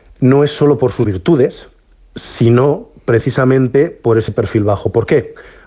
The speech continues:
Porque a diferencia de lo que ocurrió en la primera legislatura, o en los últimos cuatro años, por decirlo así,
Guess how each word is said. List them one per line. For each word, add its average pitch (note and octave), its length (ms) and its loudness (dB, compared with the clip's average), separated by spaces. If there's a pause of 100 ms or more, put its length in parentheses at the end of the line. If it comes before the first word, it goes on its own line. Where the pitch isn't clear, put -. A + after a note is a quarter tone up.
(120)
Porque A#2 240 0
a A#2 40 2
diferencia C3 520 0
de D#3+ 80 4
lo D3+ 100 2
que C#3+ 80 -6
ocurrió C3+ 280 0
en C#3+ 60 2
la A2+ 240 0
primera A#2+ 260 -2
legislatura, A#2 580 0
o G2+ 60 -4
en G2 40 -4
los G2+ 140 -4
últimos G#2 300 -2
cuatro C3 280 -2
años, A#2 200 -2
por G#2+ 160 -4
decirlo A2 320 -2
así, A#2+ 320 -2